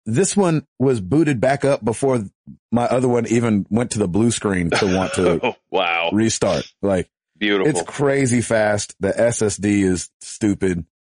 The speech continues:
Speaker 1: Um, I got the monitor in that I talked about just yesterday.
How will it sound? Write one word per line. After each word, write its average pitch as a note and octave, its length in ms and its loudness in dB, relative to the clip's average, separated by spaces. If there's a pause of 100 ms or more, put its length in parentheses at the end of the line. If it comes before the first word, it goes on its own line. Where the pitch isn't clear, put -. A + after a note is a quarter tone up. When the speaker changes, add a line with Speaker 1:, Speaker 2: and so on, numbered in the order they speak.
(380)
Speaker 1:
Um, E2+ 560 0 (140)
I F#2 100 -2
got G#2 220 -2
the F2 80 -4
monitor F#2+ 560 0
in F#2 160 -2
that F#2 100 0
I F2+ 80 0
talked F2+ 320 -4
about E2+ 380 -2 (420)
just F#2+ 260 -2
yesterday. D#2+ 760 -2